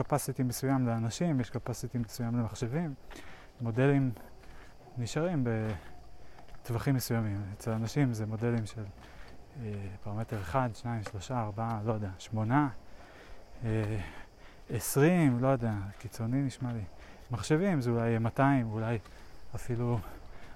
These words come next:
רשתות ניורונים, הם בטח יש שם מיליוני פרמטרים אולי.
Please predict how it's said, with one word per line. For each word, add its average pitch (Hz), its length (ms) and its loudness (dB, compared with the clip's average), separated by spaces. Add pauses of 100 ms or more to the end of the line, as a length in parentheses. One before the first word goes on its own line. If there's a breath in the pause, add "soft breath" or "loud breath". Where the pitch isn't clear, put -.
(100)
רשתות 117 440 -2
ניורונים, 120 480 4
הם 110 120 0
בטח 101 360 -4
יש 110 120 -2
שם 117 180 0 (800 loud breath)
מיליוני 117 440 6
פרמטרים 135 600 6
אולי. 117 360 4